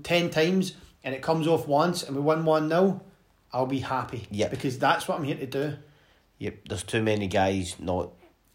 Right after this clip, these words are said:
Speaker 1: Safe
Speaker 2: doing it.
Speaker 1: option.
Speaker 2: Yep.
Speaker 1: Aye.
Speaker 2: Safe option.
Speaker 1: I don't want to lose it. So guess what? I'll put it to Tav or Barisic and let those guys hit a cross from an impossible angle or when they're surrounded by three men and they can lose it.
Speaker 2: Yep.
Speaker 1: As long as it's not me, I don't care.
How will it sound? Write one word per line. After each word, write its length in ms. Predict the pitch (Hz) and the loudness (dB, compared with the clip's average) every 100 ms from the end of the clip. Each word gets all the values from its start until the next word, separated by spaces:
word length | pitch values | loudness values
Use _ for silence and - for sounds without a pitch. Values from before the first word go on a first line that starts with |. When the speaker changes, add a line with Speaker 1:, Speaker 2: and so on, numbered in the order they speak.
| - | -8
Speaker 1:
Safe 240 | - 151 | -2 0
Speaker 2:
doing 100 | 156 | 0
it. 40 | 127 | 0
Speaker 1:
option. 320 | - 147 127 104 | -2 -6 -6 -4
Speaker 2:
Yep. 260 | 98 - - - | -4 -4 -10 -10
Speaker 1:
Aye. 220 | 120 107 104 - | -8 -8 -10 -18
Speaker 2:
Safe 320 | - 110 104 101 | -6 -2 0 2
option. 460 | 90 - 101 90 90 - - | 0 -2 -6 -6 -8 -14 -2
Speaker 1:
I 120 | 143 | 2
don't 160 | 180 214 | 4 6
want 180 | 160 143 | 6 6
to 60 | |
lose 180 | 135 135 | 2 2
it. 220 | 156 156 - - | 0 -2 -10 -8
So 140 | 151 | -4
guess 260 | 139 175 - | 2 2 4
what? 220 | 165 170 | 4 2
I'll 140 | 127 156 | 2 0
put 160 | 185 | 0
it 120 | 165 - | -2 -4
to 80 | 131 | -6
Tav 280 | 147 139 | -2 0
or 80 | 123 | 0
Barisic 560 | 117 156 180 - - - | 2 2 2 -2 -8 -8
and 80 | 127 | -4
let 160 | 135 | -2
those 200 | 135 151 | 0 0
guys 240 | 151 135 123 | 2 0 0
hit 80 | 139 | -4
a 60 | - | -6
cross 340 | - 123 123 | -6 -6 -6
from 160 | 139 123 | -6 -6
an 160 | 123 147 | -6 -4
impossible 580 | 147 143 135 139 127 | -2 -2 -2 -2 -2
angle 420 | 127 131 139 131 131 - - | -2 0 2 2 0 -8 -2
or 100 | 127 | 0
when 120 | 135 | 2
they're 80 | 131 | 2
surrounded 400 | 147 143 175 143 | 2 2 2 2
by 160 | 127 123 | 2 0
three 220 | - 131 | -2 -2
men 400 | 127 123 123 120 - _ - | -2 -2 -4 -8 -14 _ -4
and 140 | 139 | 2
they 100 | 254 | 2
can 180 | 214 190 | 2 0
lose 180 | 123 110 | 0 -4
it. 120 | - - | -8 -8
Speaker 2:
Yep. 240 | 95 - - - - - - - | -8 -8 -12 -20 -20 -20 -20 -2
Speaker 1:
As 80 | 120 | 4
long 120 | 214 | 6
as 80 | 180 | 6
it's 80 | 143 | 4
not 120 | 160 | 4
me, 340 | 151 151 151 143 | 4 4 2 0
I 80 | |
don't 140 | 131 131 | -4 -6
care. 240 | 123 113 | -8 -10